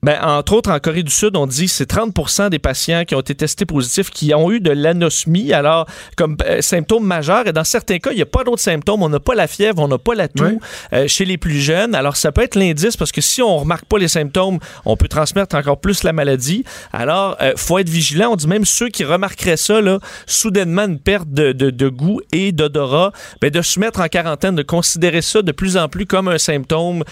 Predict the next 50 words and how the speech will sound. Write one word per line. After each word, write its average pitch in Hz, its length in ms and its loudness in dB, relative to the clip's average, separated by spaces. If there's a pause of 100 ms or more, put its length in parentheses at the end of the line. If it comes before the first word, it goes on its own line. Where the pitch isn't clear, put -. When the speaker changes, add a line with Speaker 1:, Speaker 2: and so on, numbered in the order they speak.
(260)
Speaker 1:
euh, 123 180 0
comme 180 200 2
la 160 140 2
fièvre 170 500 0
ou 202 140 2
la 170 120 2
toux. 190 320 -2 (260)
Faudra 131 300 2
suivre, 226 400 0
là, 214 60 2
parce 185 100 -2
qu'évidemment, 160 460 0
on - 20 -2
découvre 185 360 2
au 151 40 2
fur 185 240 2
et 175 60 4
à 160 80 2
mesure 156 340 0
que, 139 200 2
que, - 120 -6
qu'est-ce 160 320 -2
que 160 80 -2
ce - 160 0
virus-là 156 480 0
nous 175 160 2
amène, 165 380 0 (320)
mais 147 200 2
il, 175 80 -2
il 139 160 0
semble 190 320 0
avoir, 160 440 2
euh, 139 120 2
quelque - 200 -4
chose 190 200 2
d'intéressant 147 600 -2
là-dessus, 165 280 -4
particulièrement 170 600 -2
chez 175 140 -2
les 131 160 0
jeunes, 165 200 2
à 135 60 2
dénoter 151 560 0 (300)
au 156 160 2
niveau 156 320 2
de 143 100 2
l'odorat 139 600 2
et 143 100 -2
du 123 140 -6
goût. 131 240 -2